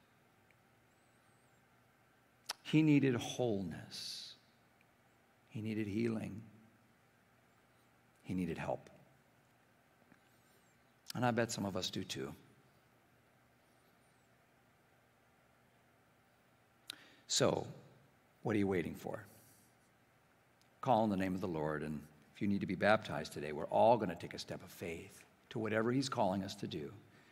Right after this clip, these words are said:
And if it's baptism, we'll see you in the water. Let's pray together. Jesus, we, uh, we come into this place, and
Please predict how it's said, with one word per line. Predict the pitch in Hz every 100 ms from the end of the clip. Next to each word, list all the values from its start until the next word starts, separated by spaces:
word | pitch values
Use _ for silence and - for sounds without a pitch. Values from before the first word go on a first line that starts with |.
| - - 92
And | 92
if |
it's | 92
baptism, | - 180 - 120 104 110 107 - - - -
we'll | 110
see | - 87
you | 82 78
in | 82
the |
water. | - 73 71 -
Let's | 107 -
pray | - 76
together. | - - 110 104 - - - - - - _ - - - - - - - - -
Jesus, | - 190 165 143 -
we, | 170 180 175 160 -
uh, | 123
we | 156 156
come | 170 170
into | 190 180
this | 156 -
place, | - 160 131 110 - - - - - - - - _ -
and | 131 135 131 113